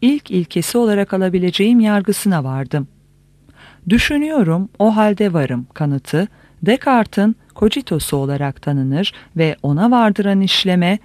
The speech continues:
Descartes'çı kuşku adı verilir. Bu parça, Descartes bilgi kuramının çekirdeğidir ve onun felsefesindeki en önemli hususu kapsar. Descartes'tan beri filozofların çoğu bilgi kuramına önem vermişlerdir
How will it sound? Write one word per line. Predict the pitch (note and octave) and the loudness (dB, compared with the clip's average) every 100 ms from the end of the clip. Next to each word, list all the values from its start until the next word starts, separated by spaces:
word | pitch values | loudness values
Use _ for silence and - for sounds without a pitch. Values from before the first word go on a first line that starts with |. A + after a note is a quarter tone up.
| _ - | _ -4
Descartes'çı | G3 C#4+ C4+ A#3+ - - | -2 -2 -2 -2 -2 -4
kuşku | B3 - F#3 - D#3 B2+ _ | -2 -2 -2 -4 -4 -6 _
adı | C3+ C3 C3 | -8 -6 -4
verilir. | C#3 C3+ C3+ C3 - - _ _ _ _ _ - - - | -4 -4 -6 -8 -10 -16 _ _ _ _ _ -20 -20 -8
Bu | G3 F4+ | -2 0
parça, | - C4+ D#3+ - D3 F3+ _ _ G3+ | 2 0 0 -2 -2 -2 _ _ 0
Descartes | D4 D4 C4 - | 2 2 0 2
bilgi | F3 E3+ B3 | 0 0 -4
kuramının | B3 A#3 A3+ A3+ A3+ | -2 2 2 2 0
çekirdeğidir | - D#3+ D#3+ C#3+ C#3+ C3+ C#3+ C#3 - _ - | -2 -2 -4 -2 -2 -2 -4 -4 -6 _ -4
ve | E3 | -2
onun | D#3+ E3 A#3 | 0 0 0
felsefesindeki | C4 G#3+ - G#3 G3+ - G3 F#3+ G3 G#3+ | 0 -2 -2 0 0 0 0 0 0 0
en | A#3+ | 0
önemli | C#4+ A#3+ G#3+ G#3+ | 2 2 2 2
hususu | G3 E3 - D3 - | 2 0 -2 -2 -4
kapsar. | - C3+ - - C3+ C#3 - _ _ _ - - | -4 -6 -4 -4 -4 -6 -14 _ _ _ -16 -2
Descartes'tan | A3 - E4+ E4 B3+ A3+ G3 | 0 2 -2 -2 0 2 2
beri | G3 G3 | 2 0
filozofların | F3 E3+ E3 E3+ - F3+ F3 F3 | -2 -2 -2 -2 -2 -2 0 -2
çoğu | - C4 A3 | -2 0 2
bilgi | D#3+ D#3 F3+ | 2 -2 -2
kuramına | B3 A#3+ A3+ A3 A3 | -2 0 2 2 2
önem | F3 D#3 C#3+ C#3 | 0 0 -2 -2
vermişlerdir | C#3 C#3 C#3 - D3+ C#3 C3+ C#3+ | -2 -2 -2 -2 -2 -2 -4 -6